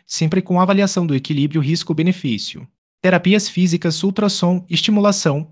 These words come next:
terapias manuais ajudam a reduzir inflamação e facilitar a recuperação.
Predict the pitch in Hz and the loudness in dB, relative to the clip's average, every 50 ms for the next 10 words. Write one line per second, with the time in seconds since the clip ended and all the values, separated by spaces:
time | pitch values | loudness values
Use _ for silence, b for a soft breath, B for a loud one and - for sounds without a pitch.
0 | _ - 190 190 190 190 180 185 190 170 190 208 214 220 190 175 175 175 - 220 | _ -2 0 0 2 2 2 2 4 4 4 4 4 4 4 4 2 2 2 2
1 | 202 170 202 185 202 180 151 131 120 170 175 196 190 160 180 190 208 202 - 185 | 2 4 4 4 4 4 2 4 2 2 2 2 2 2 2 2 2 2 0 2
2 | 175 185 180 - - 185 180 170 - - 175 - - 220 196 - - 208 208 208 | 2 2 2 2 2 0 0 0 -2 -4 -4 -2 0 0 0 0 0 -4 -2 0
3 | - 185 170 131 156 151 - 160 - 170 170 165 160 - - 131 107 107 - | 0 2 2 2 0 -2 -2 -2 0 0 0 0 0 0 -2 -4 -4 -6 -12